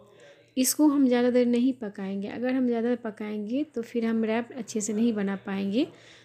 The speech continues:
तो इसको जो है हल्का हाथों से ही, इसको ज़्यादा मतलब दबाना नहीं है, हल्के हल्के दबाना है।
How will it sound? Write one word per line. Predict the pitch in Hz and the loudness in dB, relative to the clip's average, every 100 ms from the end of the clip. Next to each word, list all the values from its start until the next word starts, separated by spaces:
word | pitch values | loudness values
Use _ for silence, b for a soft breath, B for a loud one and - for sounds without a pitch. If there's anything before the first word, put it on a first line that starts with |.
| B | B
तो | - | -6
इसको | 233 - 277 | -4 0 2
जो | 262 | 4
है | 277 226 | 4 2
हल्का | 226 226 240 | 0 -2 -4
हाथों | 240 226 220 247 | -2 -2 -4 -4
से | 254 | -2
ही, | 233 240 | -2 -2
इसको | 220 240 | -4 -4
ज़्यादा | 214 214 233 | -4 -2 -2
मतलब | 302 - _ - 220 208 | -4 -8 _ -14 -10 -6
दबाना | 202 226 240 | -4 0 2
नहीं | 247 214 214 | 2 2 2
है, | 226 | 0
हल्के | 208 220 | -4 -6
हल्के | 214 214 | -6 -6
दबाना | 202 202 202 208 | -6 -4 -4 -4
है। | 233 | -4